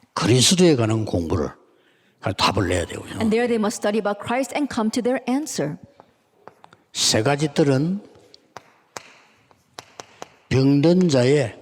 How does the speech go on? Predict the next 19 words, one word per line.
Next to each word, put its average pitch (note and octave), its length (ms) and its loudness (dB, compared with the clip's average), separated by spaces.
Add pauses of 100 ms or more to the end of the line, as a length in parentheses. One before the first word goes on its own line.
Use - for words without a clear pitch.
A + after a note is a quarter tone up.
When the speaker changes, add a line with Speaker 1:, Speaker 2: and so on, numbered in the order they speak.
(800)
Speaker 1:
휴식처가 - 680 -2
돼야 - 180 -6
됩니다. - 160 -16
Speaker 2:
And C#4 120 0
also, C#4 400 0 (160)
the B3+ 80 0
three C#4+ 260 -4
courtyards, G3 380 -2
it's C4 120 -4
a C#4 80 -2
place E4 340 -4
of A#3+ 180 -2
rest A#3 320 -4
for D4 180 0
the D#4 120 -4
sick. E4+ 320 -4 (340)
Speaker 1:
그래서 C#3+ 960 0 (1600)
하나님의 A2+ 680 0
나라 B2+ 440 0